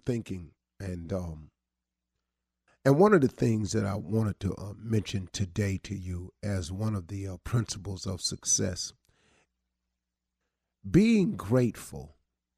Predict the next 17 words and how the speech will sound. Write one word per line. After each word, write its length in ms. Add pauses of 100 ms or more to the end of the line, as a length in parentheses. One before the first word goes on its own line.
at 160 (100)
all 380
times 840 (680)
is 180
difficult 640
to 100
do. 260 (2000)
Being 560 (220)
grateful 760 (640)
at 240
all 400
times 840 (840)
is 140
very 260
difficult 520
to 80
do. 220